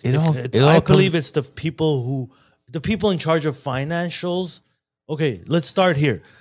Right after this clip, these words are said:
Speaker 2: You wanna start with who is Mossad? Let's go to Federal Reserve.
Speaker 1: Okay.
Speaker 2: Direct ties. You control
Speaker 1: When
Speaker 2: the money.
Speaker 1: was
Speaker 2: You control everything. Nineteen thirteen.
Speaker 1: Nineteen thirteen.
Speaker 2: Hmm.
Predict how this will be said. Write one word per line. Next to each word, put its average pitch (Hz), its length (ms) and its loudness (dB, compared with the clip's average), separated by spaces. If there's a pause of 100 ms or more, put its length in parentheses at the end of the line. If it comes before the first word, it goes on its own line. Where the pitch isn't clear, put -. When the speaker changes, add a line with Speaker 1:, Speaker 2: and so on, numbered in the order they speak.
(120)
Speaker 2:
You 139 180 -2
wanna 165 160 0
start 165 280 0
with 147 200 -2
who 147 320 2
is 143 120 0
Mossad? 143 580 -6 (360)
Let's 131 280 -6
go 143 760 0 (200)
to 127 600 -8 (300)
Federal 127 400 -6
Reserve. 92 400 -14 (800)
Speaker 1:
Okay. 76 340 -6 (1080)
Speaker 2:
Direct 139 380 2
ties. - 440 -18 (300)
You 127 120 -14
control 151 440 4
Speaker 1:
When 135 180 6
Speaker 2:
the 156 60 4
money. 180 100 4
Speaker 1:
was 190 140 4
Speaker 2:
You 147 180 -6
control 131 640 -12
everything. 98 640 -18 (100)
Nineteen 127 380 -12
thirteen. 95 380 -14 (560)
Speaker 1:
Nineteen 120 480 2
thirteen. - 500 -4
Speaker 2:
Hmm. 101 120 -18